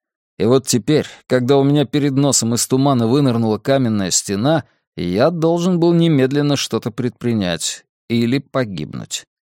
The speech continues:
Дельтапланом управляют при помощи подвешенного впереди треугольника,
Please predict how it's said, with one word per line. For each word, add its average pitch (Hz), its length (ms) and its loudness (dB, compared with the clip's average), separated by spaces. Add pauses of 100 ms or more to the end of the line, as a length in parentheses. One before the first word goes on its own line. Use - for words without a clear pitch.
(720)
Дельтапланом 175 760 2
управляют 160 600 2
при 151 100 0
помощи 170 540 0
подвешенного 135 680 0
впереди 127 420 -2
треугольника, 117 960 -2